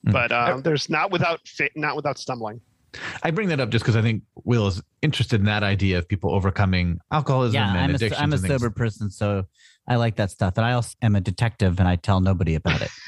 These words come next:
Speaker 2: Yeah, no, I think I tried to, uh, be very realistic in that journey. You know, he definitely doesn't just, like, say, you know, what always bothered me about those kind of stories is that from one day to the next, it's like, "I went to a meeting and now I'm fine," and that's not
Speaker 3: Yeah.
Speaker 2: really how it works. <laughs> So,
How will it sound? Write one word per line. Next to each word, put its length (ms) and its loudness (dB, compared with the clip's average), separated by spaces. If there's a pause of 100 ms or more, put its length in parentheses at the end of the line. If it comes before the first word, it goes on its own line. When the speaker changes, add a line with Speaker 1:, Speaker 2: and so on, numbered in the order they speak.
(600)
Speaker 2:
Yeah, 220 0
no, 180 0
I 80 2
think 200 -2
I 140 0
tried 380 -4
to, 340 -4
uh, 480 0 (100)
be 140 -8
very 320 -4
realistic 680 -2
in 120 -2
that 220 -2
journey. 400 -2
You 160 -2
know, 100 2
he 100 0
definitely 320 0
doesn't 280 0
just, 160 -2
like, 120 -2
say, 360 -2
you 60 -2
know, 100 0
what 160 -2
always 240 -2
bothered 320 -4
me 80 -6
about 260 -4
those 220 -6
kind 180 -2
of 60 -6
stories 440 -2
is 100 -4
that 120 0
from 180 -6
one 140 0
day 140 0
to 120 -8
the 80 -4
next, 340 -2
it's 80 -4
like, 220 -2
"I 120 0
went 200 -2
to 200 -2
a 60 -2
meeting 360 -2
and 140 -10
now 200 -2
I'm 140 -2
fine," 540 -2
and 200 -8
that's 200 0
not 100 4
Speaker 3:
Yeah. 100 4
Speaker 2:
really 120 2
how 180 4
it 60 -6
works. 320 -4
<laughs> 220 -4
So, 120 0